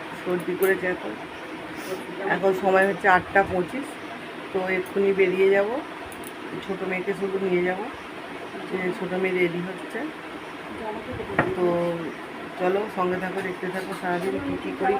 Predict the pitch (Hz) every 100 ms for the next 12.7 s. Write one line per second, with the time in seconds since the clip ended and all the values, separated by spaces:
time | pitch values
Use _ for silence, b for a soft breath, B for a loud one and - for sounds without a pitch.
0 | 196 180 180 180 185 190 302 - - -
1 | - - - - - 208 214 196 180 240
2 | 196 185 180 170 180 180 185 180 180 185
3 | 185 175 - 208 285 - - - - -
4 | - - 175 185 180 180 185 185 160 156
5 | 156 - 190 185 196 196 196 202 - 269
6 | - - - - - - 277 302 349 339
7 | - - - 523 - - 185 185 180 196
8 | 190 190 180 175 175 175 175 175 165 170
9 | 185 - 185 185 180 - 190 185 196 240
10 | 285 B B B B - 180 185 185 185
11 | - 185 185 185 190 190 190 196 202 180
12 | 175 165 156 175 175 180 208